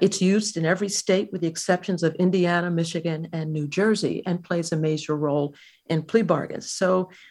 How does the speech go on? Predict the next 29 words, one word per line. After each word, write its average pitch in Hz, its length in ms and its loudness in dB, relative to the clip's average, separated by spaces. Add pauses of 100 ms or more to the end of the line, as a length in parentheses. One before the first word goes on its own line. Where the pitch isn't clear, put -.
(140)
um, 196 460 4 (160)
the 170 60 -6
question 208 440 2
is, 175 240 2
do 165 440 0 (640)
we 180 140 4
want 175 240 2
to 170 300 0
deal 202 260 2
with 165 220 -2
the 143 120 0
innocent 180 540 -2
defendant 160 560 -2 (140)
dilemma? 160 680 2
And 156 320 -6
I 156 140 0
think 165 340 -2
it's - 140 -6
very 151 200 2
important 151 360 -2
that - 160 -4
we 143 100 -2
do. 170 380 2 (240)
And 180 160 2
I 180 120 4
hope 247 240 2
people 247 420 6
will 202 200 4
read 190 460 2